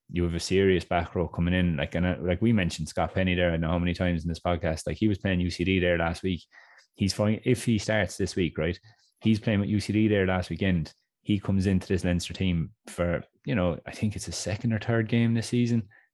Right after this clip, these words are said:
You think he's not gonna leave everything out in that field to say that when the likes of Van der Fleer comes back or whatever, Doris O'Conan, whatever, that, like, he doesn't wanna be top dog too. Like, these, I think these opportunities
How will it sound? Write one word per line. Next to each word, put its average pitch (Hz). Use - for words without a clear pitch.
You 107
think 107
he's 101
not 95
gonna 101
leave 90
everything 92
out 92
in 80
that 87
field 90
to -
say 87
that 85
when 87
the 87
likes 87
of 87
Van 87
der 85
Fleer 90
comes 90
back 87
or 82
whatever, 80
Doris 90
O'Conan, 92
whatever, 87
that, -
like, 80
he 92
doesn't 87
wanna 90
be 90
top 87
dog 90
too. 95
Like, 85
these, 101
I 98
think 98
these 101
opportunities 92